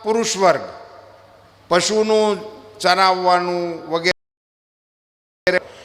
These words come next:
પણ વ્યવહાર બધો માતાજીઓ કરે. મત્સ્યપાલનમાં પણ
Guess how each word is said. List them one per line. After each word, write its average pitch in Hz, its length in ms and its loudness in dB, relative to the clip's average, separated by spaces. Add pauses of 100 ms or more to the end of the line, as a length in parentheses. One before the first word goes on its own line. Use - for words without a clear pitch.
(140)
પણ 165 180 2
વ્યવહાર 208 500 4
બધો 226 360 -2
માતાજીઓ 196 680 -4
કરે. - 300 -16 (2250)
મત્સ્યપાલનમાં 262 1200 2
પણ 147 120 -4